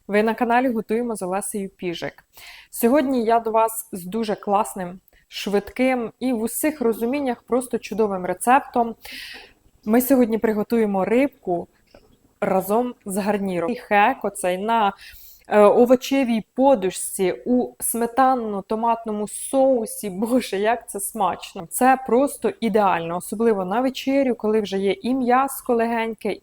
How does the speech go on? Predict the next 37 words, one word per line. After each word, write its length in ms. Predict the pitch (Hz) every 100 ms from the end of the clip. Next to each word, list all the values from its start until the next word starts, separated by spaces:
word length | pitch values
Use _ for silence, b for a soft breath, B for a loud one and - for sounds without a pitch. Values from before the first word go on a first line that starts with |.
| -
і 280 | 226 247 254 _ B B B
овочі. 540 | 208 185 165 - 185 -
А 100 | 180
якщо 340 | 202 - - 202
додати 420 | 202 220 - 208
сюди 340 | - 180 214
ще 420 | - - 196 180 180 _
картопляне 720 | - 185 196 - 208 196 170 - -
пюре 360 | 202 226 269 269 - -
або 200 | 185 190
якусь 300 | 180 185 -
кашу, 380 | 247 269 - -
то 60 |
взагалі 440 | 202 254 277 359 370 -
повноцінний 680 | 202 180 - 254 269 277 - _ -
прийом 320 | 180 190 208
їжі. 280 | 170 160 -
Просто 460 | - 269 302 -
підготуйте 580 | 247 240 262 269 262 240
всі 200 | 220 240
інгредієнти, 720 | 233 233 214 247 294 311 269
вже 200 | 233 240
вмикайте 580 | 226 220 - 254 240 220
духову 380 | 208 - 226 226
шафу, 520 | - 277 294 262 247
або 260 | 220 214 254
його 220 | 247 233
можна 400 | 226 247 247 220
приготувати 680 | - 214 214 220 240 233 220
і 260 | - 247
на 280 | 233 220 247
пательні, 640 | 247 240 - 233 294 277 247
на 180 | 214 214
плиті, 640 | 226 226 - 240 285 -
як 300 | 196 226 233
собі 220 | - 190
забажаєте. 760 | 196 202 208 240 269 285 - 233